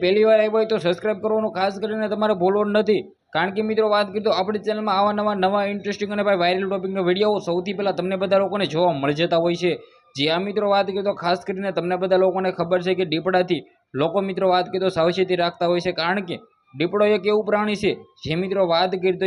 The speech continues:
જે માણસ ઉપર પણ હુમલાઓ કરી શકે છે. જે આ વાત કરી તો સિંહ હોય, વાઘ હોય, આ પ્રાણીઓ મિત્રો વાત કરી તો મનુષ્યો ઉપર હુમલો નથી કરતા, પરંતુ ભાઈ જે દીપડો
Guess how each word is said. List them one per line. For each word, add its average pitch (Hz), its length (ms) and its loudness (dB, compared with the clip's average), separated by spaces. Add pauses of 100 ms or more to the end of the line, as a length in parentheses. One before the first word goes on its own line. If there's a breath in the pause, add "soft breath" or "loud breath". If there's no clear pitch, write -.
જે 202 80 2
માણસ 180 340 0
ઉપર 202 280 -2
પણ 196 180 -2
હુમલાઓ 190 400 2
કરી 196 240 0
શકે 185 220 -2
છે. 139 140 -4 (480)
જે 123 240 -8
આ 165 100 2
વાત 185 240 4
કરી 185 200 -4
તો 196 80 0
સિંહ 196 320 -2
હોય, 190 220 0 (260)
વાઘ 170 320 0
હોય, 196 200 2 (200)
આ 160 160 0
પ્રાણીઓ 202 440 0
મિત્રો 202 200 -2
વાત 196 240 4
કરી 190 140 -2
તો 208 80 -2
મનુષ્યો 190 500 -2
ઉપર 190 160 -4
હુમલો 170 300 0
નથી 160 380 -2
કરતા, 185 280 0 (320)
પરંતુ 185 340 -2
ભાઈ 196 160 0
જે 202 180 2
દીપડો 185 260 0